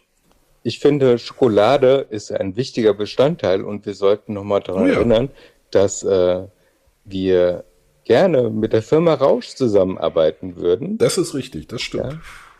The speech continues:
Speaker 2: Schokolade
Speaker 1: Weil,
Speaker 2: in all ihren
Speaker 1: weil wir,
Speaker 2: Darreichungsformen.
Speaker 1: weil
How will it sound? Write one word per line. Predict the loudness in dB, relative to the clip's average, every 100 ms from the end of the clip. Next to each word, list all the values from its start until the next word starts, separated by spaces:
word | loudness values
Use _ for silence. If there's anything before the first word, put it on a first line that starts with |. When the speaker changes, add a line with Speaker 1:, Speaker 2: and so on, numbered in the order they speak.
| _ _ _ _ -18
Speaker 2:
Schokolade | -12 -6 0
Speaker 1:
Weil, | 4 6 6
Speaker 2:
in | 4
all | 0 -6
ihren | 2
Speaker 1:
weil | 2 4
wir, | 4 4
Speaker 2:
Darreichungsformen. | 4 0 -8 -8 -6 -6 -8 -12 -20 -10
Speaker 1:
weil | 2